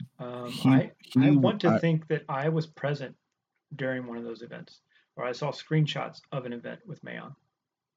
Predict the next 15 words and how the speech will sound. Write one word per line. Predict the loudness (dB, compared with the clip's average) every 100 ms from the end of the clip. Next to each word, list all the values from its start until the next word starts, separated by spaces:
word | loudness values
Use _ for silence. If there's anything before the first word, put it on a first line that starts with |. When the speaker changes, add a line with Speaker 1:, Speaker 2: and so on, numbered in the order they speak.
| _ _ -8
Speaker 2:
Okay, | -6 -2
Speaker 1:
Like, | -2 -2
while | 0 2 2
I |
Speaker 2:
so |
Speaker 1:
was | -2
playing | -8 -10 -8
on | -10
Pobar. | -12 -10 -12 -16 _ _ _ _ _ _ _ _ _ _ _ _ _ _ -10 -8
Speaker 2:
what | -4 0 2 2
I, | 2 0 -4
so | -2 2
I |
remember | 4 4 2
I, | 2